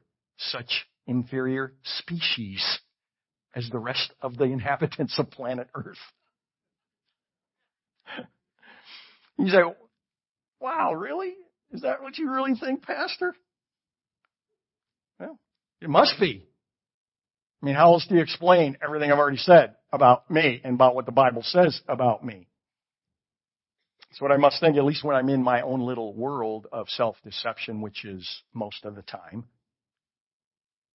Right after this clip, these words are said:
But then the Lord reminds me here and there through one means or another that He didn't choose me because I was so awesome. <laughs> Really?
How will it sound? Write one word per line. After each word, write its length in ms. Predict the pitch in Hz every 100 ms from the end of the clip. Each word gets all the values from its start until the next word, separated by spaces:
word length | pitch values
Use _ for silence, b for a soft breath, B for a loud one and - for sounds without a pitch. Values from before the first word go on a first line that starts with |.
| _ _ _ _ _ _ _ -
But 80 | -
then 160 | 160
the 60 | 160
Lord 340 | 156 175 185
reminds 500 | 196 175 131 139 131
me 140 | 139 123
here 200 | 131 135
and 120 | 127
there 180 | 110 104
through 200 | - 110
one 220 | 113 127
means 260 | 123 127 -
or 200 | - 135
another 340 | 120 107 107 104
that 200 | 104 95 _ _ _ _ _ _ _ _ _ _ _
He 280 | _ 170 165
didn't 420 | 165 196 139 - _ _ _ _ _ _ -
choose 480 | - 175 156 131
me 400 | 113 98 92 98 - _ _ _ _ _ _ _ _ _ _ _ _ _ _ _ _
because 380 | 120 107 135 117
I 140 | 120 120
was 160 | 123 -
so 220 | 127 135 -
awesome. 640 | 120 110 - 101 117 104 _
<laughs> 80 | - - _ _ _ _ _ _ 480 - _ _ _ _ _ _ _ _ B B - _ b b b
Really? 300 | 165 330 320